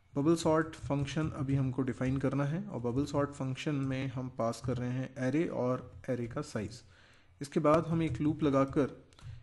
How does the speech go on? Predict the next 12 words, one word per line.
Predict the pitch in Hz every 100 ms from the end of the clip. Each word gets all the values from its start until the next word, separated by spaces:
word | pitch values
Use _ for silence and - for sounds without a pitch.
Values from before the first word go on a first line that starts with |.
| -
array | 139 151
की | 160 165
वैल्यू | 131 131 135
को | 139
प्रिंट | 139 123 123
करा | 135 131
देंगे, | 135 147 196 - - - - _ _ _ - - _ _ -
i | 120
less | 123 120 120
than | - 127
equal | 123 - 117
to | 113